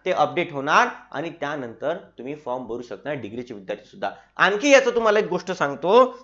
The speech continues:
तर तुम्ही हे थोडं जर बघितलं, ओके, हां,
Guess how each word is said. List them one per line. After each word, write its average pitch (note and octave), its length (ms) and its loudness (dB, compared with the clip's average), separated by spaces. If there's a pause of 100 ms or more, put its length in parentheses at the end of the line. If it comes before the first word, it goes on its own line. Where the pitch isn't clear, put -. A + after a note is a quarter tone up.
(120)
तर - 40 0
तुम्ही E3+ 420 -6
हे F#3+ 160 2
थोडं E3+ 300 2
जर E3 140 4
बघितलं, G3 560 2 (420)
ओके, - 520 -2
हां, D3 100 0